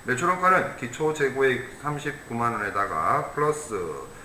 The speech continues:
단기 매입을 구해야 되는데 단기 매입 팔십일만 원이 나와 있는데 거기에 뭐가 있다? 매입 할인이 있죠. 따라서 칠십일만 원이 순매입액이 되겠죠.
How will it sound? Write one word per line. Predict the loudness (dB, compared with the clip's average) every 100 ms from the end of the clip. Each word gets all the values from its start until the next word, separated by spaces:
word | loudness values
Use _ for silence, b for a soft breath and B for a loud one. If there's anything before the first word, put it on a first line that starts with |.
| B B -2
단기 | 0 2
매입을 | 2 2 0 2
구해야 | 2 2
되는데 | 2 -2 -2 0
단기 | -2 -2
매입 | -2 -2
팔십일만 | -2 -2 -4 0 0
원이 | 0 -2
나와 | -2 -2 -4
있는데 | -4 2 2 2 -2 -10 -6
거기에 | 0 0
뭐가 | 0 -4
있다? | -2 -2 -2
매입 | -2 -2 -2
할인이 | -2 -2 -6
있죠. | -8 -10 -10 -10 -2
따라서 | 0 2 0 0 -6 -12
칠십일만 | -4 0 0 -2 -6 -6 -6 -2 2 2
원이 | 2 -2 -2 -4 -6 -14
순매입액이 | -8 -4 0 0 0 -2 -4
되겠죠. | -6 -8 -6